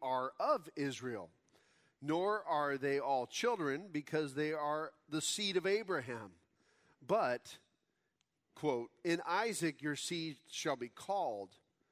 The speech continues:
end quote. That is, those who are the children of the flesh, these are not the children of God. But the children of the promise are counted as the seed.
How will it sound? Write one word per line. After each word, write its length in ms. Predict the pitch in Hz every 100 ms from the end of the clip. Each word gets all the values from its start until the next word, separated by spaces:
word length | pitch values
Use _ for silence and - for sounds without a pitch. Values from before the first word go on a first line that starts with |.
| _ _
end 200 | 143 131
quote. 320 | - 123 95 - _ _ _ _ - - -
That 200 | 190 214
is, 320 | 214 202 - _ _
those 440 | 151 208 294 302 -
who 120 | 240
are 160 | 202 190
the 120 | 170
children 540 | - 208 220 202 196
of 100 | 180
the 100 | 147
flesh, 600 | 139 - 226 135 135 - - - 123
these 560 | 226 285 285 233 170
are 240 | 175 147 156
not 280 | 170 269
the 100 | 180
children 420 | 160 165 151 135 127
of 140 | 113
God. 400 | 139 175 113 92 - _ _ _ _ _ _
But 180 | 190 196
the 80 | 202
children 460 | - 233 247 247
of 220 | 208 151 139
the 100 | 147
promise 640 | - - 247 226 160 -
are 240 | 135 151 139 -
counted 720 | 226 262 294 - 143 120 151 160 - - -
as 220 | 156 143
the 160 | - 139
seed. 600 | - 247 214 127 101